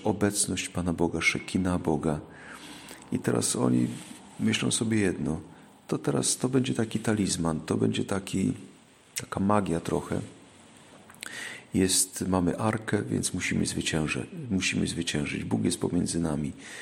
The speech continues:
Nic nam się nie może stać. Czy Bóg tego chciał? Na pewno nie. Na pewno. Bo, e, widzimy to po owocach, tak jak Jezus mówi, że po owocach, e, poznacie.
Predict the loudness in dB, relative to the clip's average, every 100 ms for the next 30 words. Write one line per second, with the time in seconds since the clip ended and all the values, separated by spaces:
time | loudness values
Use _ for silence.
0 | -12 -12 -12 -10 2 4 4 4 2 2
1 | 2 2 2 2 0 -2 -4 -6 -16 -20
2 | -20 -20 -20 -20 -18 -18 -18 -18 -18 -20
3 | -20 -20 -20 -16 -4 2 4 4 4 4
4 | 2 2 2 2 -2 -8 -4 -2 0 0
5 | 2 4 4 0 -4 -18 -20 -20 -20 -20
6 | -20 -16 -6 -2 0 -2 -2 -6 -8 -12
7 | -20 -20 -20 -20 -20 -18 -8 0 0 0
8 | -2 -8 -18 -20 -20 -20 -20 -20 -20 -20
9 | -20 -20 -20 -20 -10 -10 -6 -4 -2 0
10 | 2 4 6 4 4 2 4 2 0 -2
11 | -2 0 4 2 2 0 0 -2 0 0
12 | 2 2 0 -2 -10 -6 -4 -2 -2 0
13 | 2 2 0 -4 -18 -16 -16 -18 -8 -2
14 | 0 2 0 0 -6